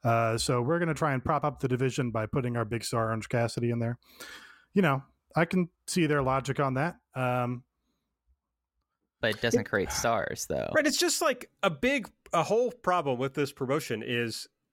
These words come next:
Speaker 3: the, a lot of self-fulfilling prophecies. It's like, okay, if you treat it that way, that's how it's gonna turn out. Also, if you chase ratings constantly instead of trying to try new things and build new things,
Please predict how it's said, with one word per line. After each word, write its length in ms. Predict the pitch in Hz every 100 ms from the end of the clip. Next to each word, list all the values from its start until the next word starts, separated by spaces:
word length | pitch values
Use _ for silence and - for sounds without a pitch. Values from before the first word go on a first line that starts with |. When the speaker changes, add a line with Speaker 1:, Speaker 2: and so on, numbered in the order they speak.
| -
Speaker 3:
the, 180 | 143 165
a 60 |
lot 300 | 135 139 156
of 100 | 135
self-fulfilling 720 | - 147 127 127 147 131 123
prophecies. 640 | 110 131 123 117 - 90 -
It's 240 | 110 101 113
like, 200 | 104 - - - _ 175
okay, 320 | - 98 - - _ -
if 200 | 127 -
you 260 | 131 139 208
treat 280 | - 233 220
it 100 | 151
that 180 | 120 113
way, 200 | 117 120
that's 200 | 127 143
how 140 | 131
it's 80 | 123
gonna 160 | 127
turn 220 | 117 135 143
out. 160 | 113 - - -
Also, 340 | 214 127 95 - -
if 160 | 147 156
you 100 | 202
chase 400 | - 190 180 -
ratings 400 | 165 233 147 120
constantly 720 | 131 123 - 135 131 143 135 _
instead 480 | 131 127 - 180 196
of 100 | 147
trying 400 | - 143 127 123
to 300 | - 131 123 123
try 260 | - 143 135
new 160 | 127
things 400 | 123 127 127 123
and 160 | 117 104
build 260 | 131 123
new 140 | 120 113
things, 420 | - 117 131